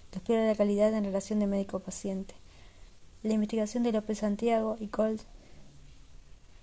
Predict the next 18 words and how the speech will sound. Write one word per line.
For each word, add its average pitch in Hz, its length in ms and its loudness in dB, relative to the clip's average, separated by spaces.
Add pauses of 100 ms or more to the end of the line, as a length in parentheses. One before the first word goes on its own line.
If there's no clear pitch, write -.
(640)
eh, 196 420 0
que 226 100 2
analiza 214 440 2
cómo 226 240 0
perciben 220 340 0
los 214 120 2
residentes 208 480 0
de 214 80 4
la 196 80 2
medicina 196 380 -2
familiar 208 500 0
y 220 60 -4
comunitaria 202 500 0
su 208 120 -6
relación 190 360 -4
con 196 100 -2
los 190 80 -2
tutores. 190 540 -4